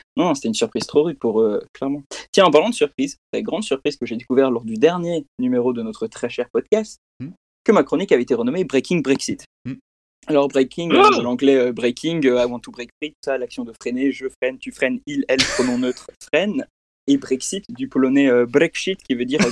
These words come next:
Speaker 1: grosse idée de merde.
Speaker 2: <laughs>
Speaker 1: Ouais, parce que le Brexit, c'est un peu comme, euh, Rendez-vous en terre inconnue, hein, t'as une célébrité de la télévision qui te fait miroiter un endroit merveilleux, qui te bande les yeux pour y aller,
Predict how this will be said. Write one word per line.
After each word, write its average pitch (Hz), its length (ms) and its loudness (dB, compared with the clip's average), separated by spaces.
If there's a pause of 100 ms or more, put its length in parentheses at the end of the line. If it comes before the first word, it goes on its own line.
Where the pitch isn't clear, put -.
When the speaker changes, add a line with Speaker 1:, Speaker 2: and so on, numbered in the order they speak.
Speaker 1:
grosse - 220 -4
idée 139 160 2
de 131 120 0
merde. 104 280 -6 (160)
Speaker 2:
<laughs> 208 600 4
Speaker 1:
Ouais, 196 120 2
parce 190 140 0
que 180 220 2
le 151 160 -2
Brexit, 156 360 -6
c'est - 80 -10
un 123 60 -4
peu - 140 -10
comme, 135 160 0
euh, 113 440 -4
Rendez-vous 139 360 0
en 143 60 -2
terre 135 140 0
inconnue, 131 360 -2 (200)
hein, 131 200 -4
t'as 131 80 0
une 120 100 -2
célébrité 135 540 2
de - 20 -2
la 120 80 2
télévision 208 560 -6 (100)
qui - 60 -20
te - 80 -18
fait 226 80 -8
miroiter - 400 -6
un 127 100 -2
endroit 120 260 -4
merveilleux, 127 600 -2
qui 131 140 -14
te 117 40 -14
bande 160 240 2
les 135 180 2
yeux 151 100 2
pour 117 180 0
y 113 60 2
aller, 120 140 2